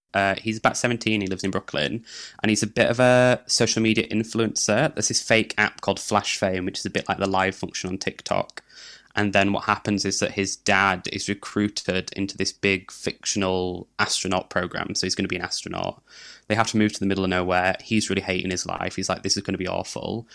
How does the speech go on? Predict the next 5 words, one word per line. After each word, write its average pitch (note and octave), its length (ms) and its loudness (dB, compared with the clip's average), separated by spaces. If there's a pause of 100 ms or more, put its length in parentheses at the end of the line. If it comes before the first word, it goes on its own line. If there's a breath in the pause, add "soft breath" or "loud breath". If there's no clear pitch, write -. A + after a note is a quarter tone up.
(160 soft breath)
Thankfully, A2+ 800 2 (200 soft breath)
when F#2+ 500 2
he - 240 -8
turns F#2+ 440 -2
up, F#2 360 -2